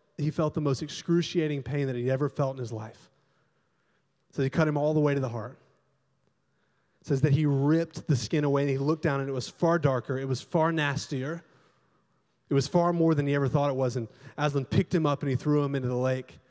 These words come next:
And the pain for a moment was excruciating,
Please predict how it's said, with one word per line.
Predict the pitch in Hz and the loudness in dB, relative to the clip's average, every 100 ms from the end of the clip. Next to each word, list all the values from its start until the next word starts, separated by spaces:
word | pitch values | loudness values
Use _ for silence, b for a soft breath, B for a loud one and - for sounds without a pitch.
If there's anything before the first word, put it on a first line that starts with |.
| b b b b b _ _ _ _ _ _ _ _ - | b b b b b _ _ _ _ _ _ _ _ -4
And | 139 | -2
the | 143 | 0
pain | 160 165 | 2 2
for | 156 160 | 0 0
a | 131 | 0
moment | 135 160 170 147 | 2 2 2 0
was | 127 120 | -2 -2
excruciating, | 135 - 160 156 - 139 120 131 151 | -4 -6 0 0 0 -4 -4 -6 -14